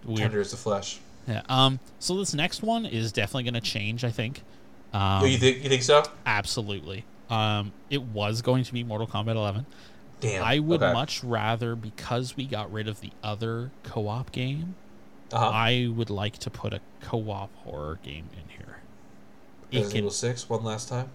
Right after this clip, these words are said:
Speaker 1: <laughs> It can be Left four Dead two. It can be the new
Speaker 2: Okay.
Speaker 1: Outlast game. It can be Seven Days to Die. It can be State of Decay two. We got a ton
Speaker 2: I
Speaker 1: of
Speaker 2: did
Speaker 1: shit.
Speaker 2: not like Seven Days to Die.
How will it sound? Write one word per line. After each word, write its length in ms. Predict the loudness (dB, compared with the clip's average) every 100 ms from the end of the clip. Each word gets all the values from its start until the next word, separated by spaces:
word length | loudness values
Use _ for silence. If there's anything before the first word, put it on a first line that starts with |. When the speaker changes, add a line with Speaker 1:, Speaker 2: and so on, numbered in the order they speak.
| -16 -10 -4
Speaker 1:
<laughs> 560 | 0 0 0 -6 -8 -12 -18 -14 -6
It 40 |
can 40 | -2
be 140 | -2
Left 280 | 0 -4 -4
four 140 | -10
Dead 240 | -8 -10 -12 -12
two. 640 | -8 -4 -2 0 0 -2 -4
It 160 | -6 -8
can 220 | -8 -14 -10
be 380 | -8 -6 -4 -6 -10 -20 -20 -14
the 100 | -8
new 220 | -6 -4
Speaker 2:
Okay. 300 | 0 2 2
Speaker 1:
Outlast 640 | 0 -4 -4 -4 -6 -8 -12
game. 680 | -10 -6 -4 -2 -2 -4 -6
It 160 | -8 -8
can 240 | -8 -8 -10
be 460 | -12 -12 -12 -12 -10
Seven 360 | -8 -8 -8
Days 220 | -8 -8 -10
to 60 |
Die. 280 | -8 -6 -6
It 320 | -6 -10 -16
can 80 | -16
be 60 | -12
State 260 | -10 -10 -12
of 80 |
Decay 220 | -14 -16 -12
two. 320 | -4 -2 0 -2 -4
We 120 | -4
got 140 | -4
a 60 | -4
ton 240 | -4 4
Speaker 2:
I 20 | 6
Speaker 1:
of 20 |
Speaker 2:
did 60 | 8
Speaker 1:
shit. 80 |
Speaker 2:
not 260 | 8 8 10
like 160 | 8 8
Seven 320 | 4 6 6
Days 300 | 4 2 0
to 80 | -2
Die. 300 | -2 -2